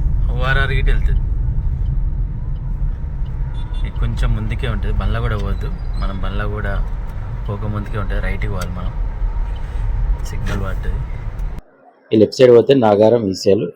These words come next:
ఇటు రైట్కి పోతే బండ్లగూడ, కీసర, చీర్యాల టెంపుల్ గిట్ వస్తుంది.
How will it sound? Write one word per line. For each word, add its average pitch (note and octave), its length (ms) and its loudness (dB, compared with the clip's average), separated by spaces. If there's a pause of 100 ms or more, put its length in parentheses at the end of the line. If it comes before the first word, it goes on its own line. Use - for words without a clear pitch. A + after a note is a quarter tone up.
ఇటు G#2 140 2
రైట్కి G2+ 340 4
పోతే D3+ 460 6
బండ్లగూడ, G2+ 540 2
కీసర, G2 600 -4 (800)
చీర్యాల A2 400 8
టెంపుల్ G2+ 360 4
గిట్ G2+ 160 4
వస్తుంది. G2+ 440 2